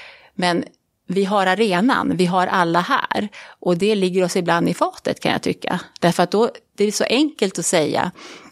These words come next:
ja men skolan måste, eller skolan ska signalera. Vi signalerar så vi kräks ibland. Men, men om ingen tar emot signalerna och gör någonting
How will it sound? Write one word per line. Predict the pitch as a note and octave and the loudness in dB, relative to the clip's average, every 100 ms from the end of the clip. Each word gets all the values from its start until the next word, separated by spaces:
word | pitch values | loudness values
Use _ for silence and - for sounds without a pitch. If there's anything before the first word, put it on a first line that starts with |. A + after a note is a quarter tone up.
| - | -2
ja | F3+ | 0
men | F3+ F#3+ - _ | 2 0 -6 _
skolan | - - B3 G3+ F#3 C4 | -8 -2 0 0 0 2
måste, | B3+ E3+ - - - F3+ - - | 2 0 -2 -2 -4 -4 -8 -4
eller | E3+ F#3 | 0 2
skolan | F3+ - A3+ F#3 B3 | 2 2 2 2 0
ska | - B3 | 2 0
signalera. | - A3+ A3 E3 - - | 0 2 2 2 0 0
Vi | E3 | 0
signalerar | F3 A#3 B3 B3 F#3+ F#3 F3+ | 2 2 2 2 2 2 2
så | F#3+ | 0
vi | F3 F3 - - - - _ _ | 2 0 -2 -16 -18 -20 _ _
kräks | - G#3+ C4+ - | -4 0 0 0
ibland. | G#3+ G3+ - F#3 - - - _ _ _ F3+ | 0 2 2 0 -2 -10 -20 _ _ _ -6
Men, | G3+ G3+ F#3 F#3+ - - - _ _ _ _ | -2 0 -2 -4 -8 -20 -20 _ _ _ _
men | F#3+ F#3 | -4 0
om | F3+ F#3+ | 2 2
ingen | F3+ G3 A#3+ | 2 2 0
tar | A#3+ G#3 | 0 0
emot | G3 D#4 E4 | 2 0 0
signalerna | - G#3 D#3+ - F3+ F3+ | 0 2 2 2 2 2
och | F3 | 0
gör | A3+ C4 | 2 2
någonting | B3 F#3 F3 - - G3 | 0 0 -2 -2 -2 -6